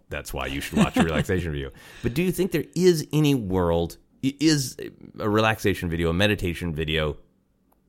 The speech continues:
Speaker 1: does it need to be your primary focus? Or is there any world <laughs> where one could multitask a meditation video and get some of the benefit out of it while still feeling like they're being productive?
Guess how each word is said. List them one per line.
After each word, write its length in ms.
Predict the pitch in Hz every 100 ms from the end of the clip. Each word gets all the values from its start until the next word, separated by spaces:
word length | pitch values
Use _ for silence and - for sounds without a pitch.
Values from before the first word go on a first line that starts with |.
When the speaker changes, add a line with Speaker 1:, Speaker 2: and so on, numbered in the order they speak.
| _ 98
Speaker 1:
does 240 | 98 107
it 160 | 123 -
need 320 | 98 101 95
to 120 | - 90
be 120 | 87
your 180 | 82 85
primary 380 | - 82 80 76
focus? 360 | 73 71 67
Or 120 | - 73
is 80 |
there 160 | 82 80 -
any 240 | 117 120
world 460 | 120 92 87 113 85 - _ - - - 415
<laughs> 540 | - 415 - - -
where 120 | 92 85
one 240 | 85 90
could 140 | - 71
multitask 880 | 82 90 90 85 - 71 67 - -
a 60 | 87
meditation 580 | 78 73 78 73 73
video 400 | 71 69 67 67 - -
and 160 | 82
get 260 | 71 71 - _ _ _ _ _ _ -
some 260 | - 104
of 80 | 104
the 80 | 95
benefit 420 | 92 85 - - _ -
out 120 | 82 78
of 40 |
it 120 | 76
while 100 | 71
still 240 | 78 - 82
feeling 280 | - 85 78
like 140 | 73
they're 100 | 78
being 220 | 71 71 69
productive? 580 | 67 58 - - -